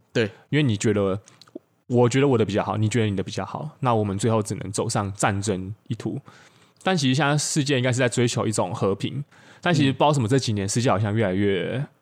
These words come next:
Speaker 1: 混乱。
Speaker 2: 对，而且
Speaker 1: 希望可以在第三次世界大战爆发之前，我和我的家人都已经先死掉了。
Speaker 2: 哦。<laughs> 那是一种愿望就对了。
Speaker 1: 就是我们可以不用受苦这样。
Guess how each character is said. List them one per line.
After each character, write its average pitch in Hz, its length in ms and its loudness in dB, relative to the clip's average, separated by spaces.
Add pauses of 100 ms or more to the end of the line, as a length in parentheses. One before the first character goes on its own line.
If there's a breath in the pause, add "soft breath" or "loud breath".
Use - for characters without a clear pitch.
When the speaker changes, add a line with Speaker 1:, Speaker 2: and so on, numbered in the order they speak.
(440)
Speaker 1:
混 113 180 -2
乱。 98 200 0 (240)
Speaker 2:
对， 95 200 -2 (160)
而 120 80 -2
且 147 100 2
Speaker 1:
希 147 40 6
望 147 80 6
可 139 140 4
以 - 20 2
在 123 420 4 (460 loud breath)
第 147 100 2
三 127 180 0
次 127 120 0
世 120 120 -4
界 120 100 2
大 120 100 0
战 117 160 0
爆 117 160 0
发 113 140 0
之 107 120 -2
前， 98 240 -4 (280)
我 104 200 0
和 123 160 0
我 104 140 -2
的 101 80 -2
家 110 180 -2
人 101 140 -2
都 107 140 -2
已 101 40 -4
经 101 160 -6
先 104 180 -4
死 - 180 -8
掉 92 180 -6
了。 - 200 -16 (400 soft breath)
Speaker 2:
哦。 160 1400 4
<laughs> - 880 -8
那 131 120 -4
是 139 100 -2
一 135 60 0
种 117 120 -2
愿 131 220 0
望 117 240 0
就 110 80 -2
对 104 140 -2
了。 95 40 -2
Speaker 1:
就 151 100 0
是 143 120 -2
我 123 60 0
们 107 120 -6
可 120 120 -4
以 113 40 -2
不 104 100 -8
用 107 120 -8
受 113 220 -2
苦 - 240 -12
这 - 100 -8
样。 71 100 -8